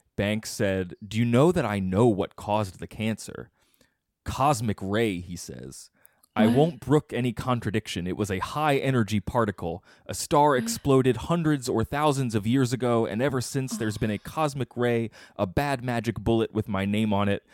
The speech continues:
Speaker 1: heading towards the moment where it hit one of my cells and mutated it." That's a sci-fi author's way to bow out. None of this banal transcription error stuff.
Speaker 2: I don't
Speaker 1: I don't think he believed
Speaker 2: think
Speaker 1: that. I think he was
Speaker 2: that's
Speaker 1: kinda being
Speaker 2: true.
Speaker 1: romantic and cheeky about it.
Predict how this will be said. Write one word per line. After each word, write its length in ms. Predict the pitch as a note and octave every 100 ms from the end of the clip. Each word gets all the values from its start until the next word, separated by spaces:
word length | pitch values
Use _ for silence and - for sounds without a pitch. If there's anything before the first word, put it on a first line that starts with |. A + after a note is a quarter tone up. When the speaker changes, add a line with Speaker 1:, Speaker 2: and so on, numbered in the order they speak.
| - -
Speaker 1:
heading 260 | C#3 C3+ B2
towards 340 | C3+ A#2+ G#2
the 80 | G#2+
moment 360 | G#2 G#2+ G#2+
where 140 | F#2+ F#2
it 100 | -
hit 240 | - -
one 160 | A2 G#2+
of 80 | F#2+
my 140 | F2+
cells 420 | - G#2+ G2 G2+
and 220 | - F2+
mutated 500 | F#2 G2 - D2 B1+
it." 160 | C2 - _ _ _ _ _ _ _
That's 260 | - B2+ -
a 140 | A#2 A2+
sci-fi 520 | - A#2+ A2+ A#2 G#2
author's 380 | E2+ G#2 G#2+ G2
way 160 | G#2 G2+
to 80 |
bow 280 | F2 F#2+ F#2+
out. 280 | F#2 F#2 F2+
None 220 | G2 G#2+
of 100 | G#2+ F#2+
this 160 | G2
banal 500 | - F#2+ F#2 F#2 F2+ - -
transcription 680 | G#2 F2+ - G2 - - -
error 260 | - D#2+ -
stuff. 540 | - - - - - _ _ _ _ _ _ _ _ _ -
Speaker 2:
I 140 | - -
don't 600 | D#4+ E4+ F4 E4+ E4 F#4
Speaker 1:
I 80 | D#3
don't 120 | A#3+
think 120 | B3
he 80 | G#3+
believed 280 | G3 G3 A3+
Speaker 2:
think 100 | D3
Speaker 1:
that. 40 | -
I 20 |
think 120 | D3
he 60 | D#3
was 120 | C#3
Speaker 2:
that's 220 | - - -
Speaker 1:
kinda 400 | F#3+ C#3 E3 D#3
being 280 | C#3 B2+
Speaker 2:
true. 80 | B2
Speaker 1:
romantic 540 | A2+ A2+ G2+ G2 F#2+ -
and 140 | F2+
cheeky 440 | - F#2+ - F2+
about 360 | E2 C#2+ C2 -
it. 120 | -